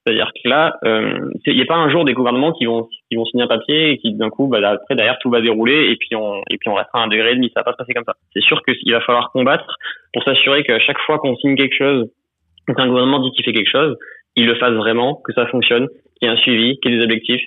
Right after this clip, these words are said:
qu'il y ait des indicateurs, et cetera, et que la société civile à chaque fois se mobilise pour pouvoir s'assurer que ça se passe bien comme il faut pour atteindre les objectifs.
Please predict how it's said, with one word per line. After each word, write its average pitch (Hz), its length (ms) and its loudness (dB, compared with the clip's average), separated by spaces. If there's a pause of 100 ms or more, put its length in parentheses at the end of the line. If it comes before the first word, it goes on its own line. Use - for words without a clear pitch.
(100)
qu'il 117 100 -2
y 110 40 2
ait 113 40 2
des 120 40 2
indicateurs, 117 560 -2 (160)
et 113 40 -6
cetera, 117 380 -2
et - 60 0
que 127 80 -2
la 110 80 -4
société 117 240 -4
civile 127 160 2
à 123 80 2
chaque - 160 -2
fois 131 120 0
se - 120 -6
mobilise 107 340 0
pour 113 160 -4
pouvoir 113 380 -2 (120)
s'assurer 120 380 2
que 120 120 -4 (340)
ça - 80 0
se - 100 -12
passe 104 140 0
bien 127 160 2
comme 117 160 0
il 107 100 0
faut 139 240 0 (240)
pour 123 140 0
atteindre 123 220 0
les 117 40 2
objectifs. 113 400 -2